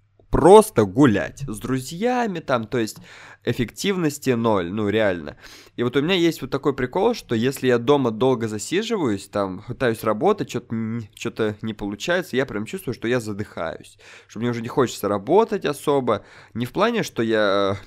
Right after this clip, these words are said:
не хочу с-, своё дело сделать, ну, в плане, что я уже, что я н-, не хочу, ну, открывать, ну, арену, а просто мне не хочется ничего делать, просто лень дико, какая-то, ну, апатия.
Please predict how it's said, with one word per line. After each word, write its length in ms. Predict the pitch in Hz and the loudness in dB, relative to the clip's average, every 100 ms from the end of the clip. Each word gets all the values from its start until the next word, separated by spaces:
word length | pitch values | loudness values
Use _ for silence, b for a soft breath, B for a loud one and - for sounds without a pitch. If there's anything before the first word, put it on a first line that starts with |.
| B B B - | B B B -8
не 140 | 113 | -6
хочу 320 | 120 107 123 | -4 -4 -4
с-, 80 | - | -10
своё 460 | - - 110 110 110 | -12 -8 -2 0 0
дело 540 | 107 104 95 82 82 | -2 -2 -2 -4 -6
сделать, 420 | 98 - 90 - | -8 -8 -6 -4
ну, 80 | 120 | -8
в 60 | - | -4
плане, 360 | 98 92 95 | -4 -4 -6
что 180 | 95 - | -8 -4
я 140 | 101 | -2
уже, 300 | 98 95 101 - B B | -2 -2 -6 -8 B B
что 180 | - 127 | 0 4
я 240 | 131 117 | 6 4
н-, 320 | 120 123 123 - b | 0 -2 -4 -6 b
не 60 | |
хочу, 340 | 131 127 - 131 | -2 -2 0 -2
ну, 120 | 117 | -2
открывать, 460 | 104 117 113 104 - | -4 -4 -2 -2 -2
ну, 60 | |
арену, 320 | 117 107 92 | -2 -2 -2
а 60 | 98 | -4
просто 400 | 127 165 131 98 | 2 2 2 -2
мне 160 | 104 104 | -6 -6
не 100 | 101 | -4
хочется 300 | 190 - 101 | -4 -4 -8
ничего 180 | 117 | -6
делать, 380 | 98 92 87 123 _ - - | -4 -4 -6 -10 _ -12 -6
просто 260 | 139 - | -6 -4
лень 300 | 98 92 90 | -4 -4 -8
дико, 360 | - - - - b b b | -14 -16 -16 -18 b b b
какая-то, 480 | 101 110 107 82 - | -4 -2 -2 -6 -6
ну, 80 | 117 | -4
апатия. 500 | 113 76 69 - - | -4 -6 -10 -14 -18